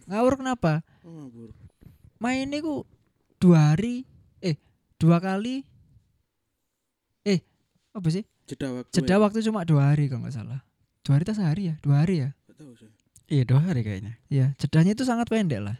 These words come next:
Speaker 3: Mm-mm.
Speaker 1: Gitu. Gimana melihatnya ini? Piala Gubernur Jatim ini?
Speaker 3: Iya, ya. Eh, melihat, lek menurutku iki, iki kan pasti teko Asprof ambek, eh, gubernur berarti ya. Maksudnya
Speaker 1: Iya, iya.
Speaker 3: kayak
Speaker 1: Pemprov, Pemprov.
Speaker 3: Pemprov, sorry, Pemprov ambek As-,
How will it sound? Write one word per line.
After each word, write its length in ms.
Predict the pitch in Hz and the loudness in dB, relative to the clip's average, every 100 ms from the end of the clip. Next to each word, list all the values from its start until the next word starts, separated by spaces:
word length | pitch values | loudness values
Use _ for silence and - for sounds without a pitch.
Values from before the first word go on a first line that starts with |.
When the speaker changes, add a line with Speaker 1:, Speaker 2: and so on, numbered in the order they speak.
| _ | _
Speaker 3:
Mm-mm. 540 | - 151 139 135 - 123 - | -10 -8 -8 -12 -12 -14 -12
Speaker 1:
Gitu. 200 | 120 117 156 | -14 -12 -2
Gimana 380 | 160 175 135 | 0 0 -2
melihatnya 440 | 113 120 127 120 127 | -6 -6 -6 -6 -10
ini? 180 | 113 120 | -8 -10
Piala 260 | 135 135 143 | -8 -4 -4
Gubernur 200 | 143 135 | -2 -4
Jatim 300 | 135 120 131 | -4 -6 -6
ini? 220 | 117 110 135 _ _ | -8 -10 -12 _ _
Speaker 3:
Iya, 220 | - 185 127 | -8 -4 -4
ya. 200 | 113 113 - _ _ | -4 -8 -12 _ _
Eh, 420 | 156 170 170 175 | -8 -6 -4 -6
melihat, 540 | 170 170 175 143 131 135 _ _ _ _ _ _ | -4 -4 -4 -4 -6 -8 _ _ _ _ _ _
lek 160 | 147 156 | -12 -12
menurutku 680 | 135 151 156 156 - 165 175 | -8 -6 -4 -6 -8 -10 -8
iki, 880 | 185 185 _ _ 202 214 214 214 190 | -10 -16 _ _ -12 -8 -8 -10 -14
iki 140 | - | -16
kan 160 | - 247 | -14 -10
pasti 320 | 214 180 - | -10 -10 -12
teko 640 | 202 165 - 135 131 123 | -12 -12 -10 -10 -10 -12
Asprof 640 | - 135 - 139 160 175 - | -12 -12 -10 -10 -10 -10 -16
ambek, 480 | 123 123 117 113 - _ _ _ _ _ _ _ _ | -12 -12 -12 -14 -18 _ _ _ _ _ _ _ _
eh, 320 | 131 135 123 123 | -12 -10 -8 -8
gubernur 380 | 139 123 123 156 | -8 -8 -10 -10
berarti 320 | 113 107 104 | -12 -16 -18
ya. 40 | 110 _ | -20 _
Maksudnya 300 | _ 127 147 | _ -2 0
Speaker 1:
Iya, 80 | 135 | 0
iya. 80 | 110 | -2
Speaker 3:
kayak 280 | 131 127 123 | -4 -4 -4
Speaker 1:
Pemprov, 360 | 131 139 156 143 | -4 -4 -2 -2
Pemprov. 240 | 131 120 135 | -2 -4 -2
Speaker 3:
Pemprov, 220 | 127 131 | -2 -4
sorry, 240 | - 117 | -6 -10
Pemprov 320 | 113 113 113 131 | -8 -8 -6 -6
ambek 160 | 120 | -8
As-, 220 | 104 - | -10 -14